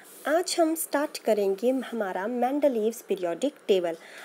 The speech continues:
आपको मैंने law of octaves के बारे में बता दिया, आपको मैंने डॉबिनियर के triad के बारे में बना, बता दिया, ठीक है। एक हल्का सा revision आपको दे देती हूँ। law of triad में क्या हुआ था कि तीन तीन का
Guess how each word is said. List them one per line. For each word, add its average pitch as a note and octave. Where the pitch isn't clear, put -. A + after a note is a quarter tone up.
आपको A#3
मैंने A#3
law G#3
of G#3+
octaves G#3
के A#3
बारे A3+
में A3+
बता G#3+
दिया, A3
आपको G3+
मैंने G3
डॉबिनियर F#3+
के G3+
triad G#3
के B3
बारे A3+
में A3
बना, A3
बता G3+
दिया, G#3+
ठीक A#3+
है। A4+
एक D4
हल्का B3+
सा E4+
revision B3+
आपको A#3+
दे G3
देती F#3+
हूँ। C4
law C4
of -
triad A#3+
में C4
क्या G#3+
हुआ G#3
था C#4
कि B3+
तीन C4+
तीन D#4
का D#4+